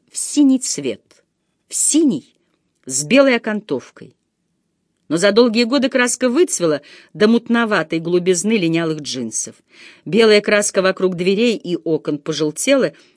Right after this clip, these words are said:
и повсюду обваливалась. Маккей был прав. Дом прежде всего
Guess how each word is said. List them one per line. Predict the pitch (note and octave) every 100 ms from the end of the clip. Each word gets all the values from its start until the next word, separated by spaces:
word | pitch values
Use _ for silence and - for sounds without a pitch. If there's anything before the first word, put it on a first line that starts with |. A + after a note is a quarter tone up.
| -
и |
повсюду | D#3 D#3+ - G3 F3+
обваливалась. | E3+ D3+ C#3 A#2 A2 A2+ - - - _ _ _ _ _ _
Маккей | D#3 E3+ - G#3
был | A3 D4
прав. | - A3 D3 - _ _ _ _ _
Дом | D3 F3 G3+
прежде | A3+ F#3+ F#3 G#3
всего | - B3+ B3